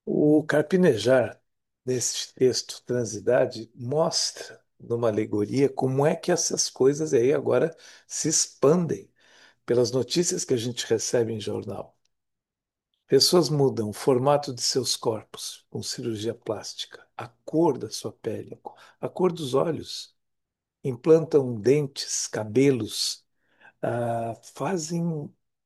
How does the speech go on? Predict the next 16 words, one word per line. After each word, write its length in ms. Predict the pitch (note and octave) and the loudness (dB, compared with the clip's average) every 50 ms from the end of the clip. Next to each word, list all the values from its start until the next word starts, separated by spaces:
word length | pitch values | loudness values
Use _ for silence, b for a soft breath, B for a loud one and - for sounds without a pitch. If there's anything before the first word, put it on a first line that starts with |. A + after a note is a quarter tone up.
| _ _ _ | _ _ _
todo 320 | - D#3 G#3+ F3+ E3 D#3+ | 0 0 0 0 -2 -8
tipo, 400 | A#2+ - - - E3 D#3+ - C3+ | -8 -6 -4 -4 -4 -4 -4 -6
mudam 380 | B2 B2 D3+ F3+ D#3 D#3 C#3+ C3 | -2 0 2 2 4 4 2 2
de 120 | B2 A2+ G#2+ | 0 -4 -6
religião, 720 | G2 A2 G2+ F#2 F#2+ - - - - G#2+ G2+ G#2+ A#2+ A#2 | -4 -6 -6 -6 -8 -12 -12 -12 -10 -8 -6 -6 -6 -6
mudam 400 | G#2+ A2+ D3+ F3 E3 F#3+ D#3+ C#3 | -4 -2 -2 -2 -2 -2 -4 -4
de 120 | A#2+ A#2 | -6 -8
partido 520 | - - A2 G#2+ - - - - C3+ A#2+ A2 | -8 -8 -8 -8 -8 -10 -8 -8 -6 -8 -8
político, 880 | - - F2+ F2 F2 G2 A#2+ C#3+ - - - - - - - - - _ B B B B B B B B B B B B B B | -10 -12 -14 -12 -8 -8 -8 -8 -8 -10 -12 -10 -10 -12 -12 -14 -16 _ B B B B B B B B B B B B B B
ah, 220 | - D#3+ F3+ G3+ | 4 4 4 4
se 260 | F#3 - - - - | 2 -2 -4 -4 -4
divorciam 640 | F#3+ D#3+ E3+ D#3 D#3 - - - - - C#3 B2 A#2 | -2 -2 0 2 2 2 2 0 -2 -2 -2 -2 -4
e 60 | A2 | -6
casam. 760 | - - - G2 G#2 G#2 A2 G#2+ G2 - G2 F#2+ G2 G2 G#2 _ _ _ _ | -8 -10 -8 -6 -4 -4 -4 -4 -6 -8 -10 -12 -14 -16 -20 _ _ _ _
Quer 160 | - - A#2 A2+ | -16 -14 -12 -12
dizer, 580 | A#2 A#2+ B2+ C3 C#3 C3+ C#3 C#3 C#3+ C3+ - | -10 -8 -2 0 2 4 4 2 0 -4 -14